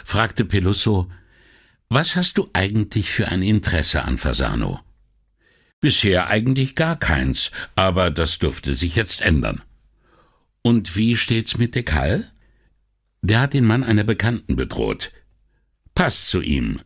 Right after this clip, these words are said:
bemerkte Peluso lakonisch. „Sonst noch was?“, fragte Brunetti, wohl wissend, dass das unbescheiden war. „Nein.“ „Dann danke für den Anruf“, sagte Brunetti.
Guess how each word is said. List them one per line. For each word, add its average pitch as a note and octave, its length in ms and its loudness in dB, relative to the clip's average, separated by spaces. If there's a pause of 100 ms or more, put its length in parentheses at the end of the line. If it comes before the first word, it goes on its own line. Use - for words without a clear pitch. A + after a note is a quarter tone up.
bemerkte D2 460 0
Peluso B1+ 420 -2
lakonisch. A#1+ 720 -4 (560)
„Sonst B2+ 360 2
noch C3 160 0
was?“, D3 460 -4
fragte D2+ 340 -4
Brunetti, C#2+ 640 -2
wohl E2+ 260 2
wissend, G2 480 0 (260)
dass F#2 200 0
das G2+ 180 -4
unbescheiden B1 720 0
war. G1+ 240 -8 (760)
„Nein.“ E2+ 380 2 (1160)
„Dann E2+ 220 2
danke D3 360 2
für C3+ 200 0
den A#2 160 0
Anruf“, C#2 420 -2
sagte - 340 -2
Brunetti. C2 520 -2